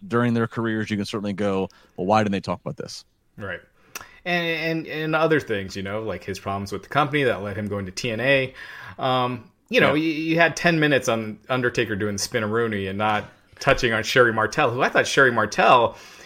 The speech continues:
Speaker 2: when she was put with Harlem Heat, I thought they just went to the next level. Like, it, it just really raised them. And I thought they showed a couple clips of her. They didn't mention her by name. And I thought that was a big opportunity missed. I thought the wrestling part was lacking.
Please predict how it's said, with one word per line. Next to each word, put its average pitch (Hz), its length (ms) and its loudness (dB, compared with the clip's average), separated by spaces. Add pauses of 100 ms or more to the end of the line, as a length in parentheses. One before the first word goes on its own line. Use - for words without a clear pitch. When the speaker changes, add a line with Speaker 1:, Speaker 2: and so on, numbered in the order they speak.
(120)
Speaker 2:
when 160 140 2
she 202 120 2
was 196 120 6
put 190 180 2
with 147 100 4
Harlem 135 280 6
Heat, 185 200 2
I 139 120 0
thought 107 200 -2
they 120 100 4
just 110 180 -4
went 107 180 -4
to 104 60 -6
the 92 80 -6
next 90 280 -10
level. 95 360 -2 (180)
Like, 95 320 -6
it, - 280 -10
it 110 180 -8
just 104 220 -4
really 107 260 -4
raised 98 320 -4
them. 87 100 -12
And 92 100 -10
I 101 40 -10
thought 117 320 -2 (360)
they 175 80 8
showed 220 300 8
a 214 40 2
couple 208 220 2
clips 202 300 0
of 196 100 2
her. 190 180 4
They 156 120 6
didn't 143 240 4
mention 135 280 -2
her 135 80 2
by 113 180 2
name. 113 480 -2
And 104 200 -4
I 104 80 -4
thought 104 240 0
that 101 180 2
was 101 260 -2
a 90 220 -2 (420)
big 139 160 2
opportunity 139 440 4
missed. 156 180 0
I 190 80 6
thought 269 160 -4
the 302 80 0
wrestling 196 380 4
part 123 320 6
was 113 160 -4
lacking. 113 600 2